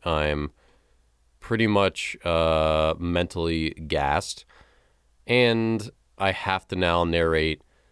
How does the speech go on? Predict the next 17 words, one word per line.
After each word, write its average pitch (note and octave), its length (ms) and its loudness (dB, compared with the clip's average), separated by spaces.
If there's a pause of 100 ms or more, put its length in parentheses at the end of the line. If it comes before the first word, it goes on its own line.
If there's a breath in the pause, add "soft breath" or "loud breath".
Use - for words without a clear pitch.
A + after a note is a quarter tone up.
(260)
all E2+ 200 0
twenty-six E2 480 -4
chapters, D2 760 -4 (140)
a F#2 60 -2
couple A#2 240 0
of F2+ 60 -2
which E2 180 -2
are E2 120 -2
very D#2+ 260 0
long. D2+ 300 0
They're D2+ 100 -2
really D2+ 140 -2
more C#2+ 160 -2
like C#2 140 -4
three C#2+ 180 -8
chapters. - 420 -8
So - 320 4